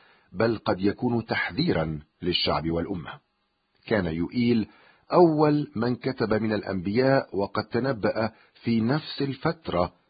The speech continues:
التي تنبأ فيها النبي إيليا. ففي حين كان إيليا يحذر المملكة الشمالية، كان النبي يوئيل يحذر المملكة الجنوبية بطريقة دراماتيكية للغاية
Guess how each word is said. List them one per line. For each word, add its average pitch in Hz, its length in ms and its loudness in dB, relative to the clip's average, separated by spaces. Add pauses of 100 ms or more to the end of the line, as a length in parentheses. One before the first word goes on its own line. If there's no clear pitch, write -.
(100)
التي 101 400 0
تنبأ 95 540 -2
فيها 87 300 -6
النبي 85 520 -4
إيليا. 95 420 -6 (720)
ففي 87 280 -6
حين 104 320 -2
كان 95 220 0
إيليا 95 480 0
يحذر 87 640 -2
المملكة 85 580 -4
الشمالية، 87 800 0 (500)
كان 170 180 2
النبي 104 340 0
يوئيل 95 680 0
يحذر 92 480 -2
المملكة 87 580 -4
الجنوبية 82 680 -4
بطريقة 82 920 -6 (100)
دراماتيكية 92 840 -2
للغاية 113 600 -2